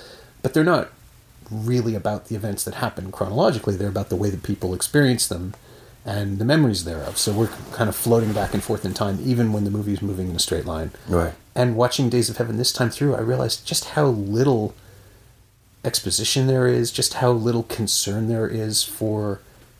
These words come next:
Speaker 1: what's happening. It's
Speaker 2: Mm-hmm,
Speaker 1: all about
Speaker 2: mm-hmm.
Speaker 1: what people are feeling.
Speaker 2: Yes. A-, and I
Speaker 1: In this incredible created world.
Speaker 2: I, I find with a lot of his work, what I, I, how I approach it, and I, I do this with certain plays that you, you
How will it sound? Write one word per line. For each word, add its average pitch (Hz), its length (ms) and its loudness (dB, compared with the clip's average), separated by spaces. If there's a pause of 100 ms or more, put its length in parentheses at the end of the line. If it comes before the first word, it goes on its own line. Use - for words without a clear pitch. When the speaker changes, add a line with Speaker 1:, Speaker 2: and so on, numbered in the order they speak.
(1000)
Speaker 1:
what's 110 320 -2
happening. 180 560 -2 (160)
It's 101 240 4
Speaker 2:
Mm-hmm, 95 80 2
Speaker 1:
all 127 160 4
about 98 160 6
Speaker 2:
mm-hmm. 87 80 4
Speaker 1:
what - 140 -2
people 110 280 -4
are 101 60 -2
feeling. - 480 -2
Speaker 2:
Yes. 98 380 2 (420)
A-, 120 200 2
and 139 100 6
I 156 60 2
Speaker 1:
In 180 140 4
this 175 180 2
incredible 131 360 0
created 110 400 -2
world. 127 300 -4
Speaker 2:
I, 156 200 2
I 180 100 4
find 196 280 2
with 139 140 2
a 110 80 4
lot 117 280 6
of 117 100 -2
his 117 220 2
work, 98 300 2
what 95 120 6
I, 120 360 2 (220)
I, 110 200 4 (420)
how 110 200 2
I 123 100 4
approach 101 420 -2
it, - 120 -4 (540)
and 101 120 4
I, - 120 4
I 120 40 2
do 139 160 2
this 180 220 0
with 113 100 2
certain 107 380 2 (380)
plays 120 320 2
that 107 140 4
you, 107 120 4
you 101 240 0